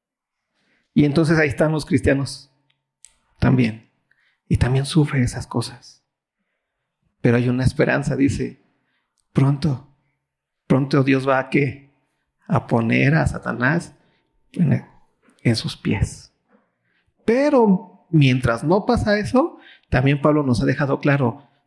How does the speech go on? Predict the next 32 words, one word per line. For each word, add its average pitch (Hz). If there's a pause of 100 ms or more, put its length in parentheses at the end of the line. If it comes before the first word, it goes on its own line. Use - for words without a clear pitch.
(220)
tú 143 (180)
debes 127
de 117
ser 120
luz 196
y 202
sal 220 (360)
en 120
amor, 113 (920)
en 131
la 135
iglesia, 143
porque -
aquí -
en 262
la 262
iglesia 240 (280)
es 180
el 208
lugar 185
en 196
donde 165 (480)
cuando 160
nos 151
esforzamos 190
en 208
la 190
reconciliación 202
y 170
en 175
el 220
amor, 220